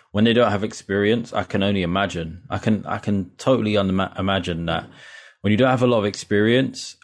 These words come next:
and you're going into the gym at a packed time and there's loads of people around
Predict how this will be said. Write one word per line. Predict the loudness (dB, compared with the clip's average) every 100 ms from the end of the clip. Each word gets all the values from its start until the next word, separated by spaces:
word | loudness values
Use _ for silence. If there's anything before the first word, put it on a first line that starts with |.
| -6
and | -2 -2 -4 -8 -10
you're | -6 -4
going | 2 4 4
into | 2 2
the | -2
gym | -2 -4 -4 -4
at | -8 -8
a |
packed | -10 -6 -6 -6 -16 -6
time | -2 -2 -2
and | -6
there's | -8 -6
loads | 0 2 4 4 2
of | 0
people | 0 0 0
around | 0 0 0 -4 -10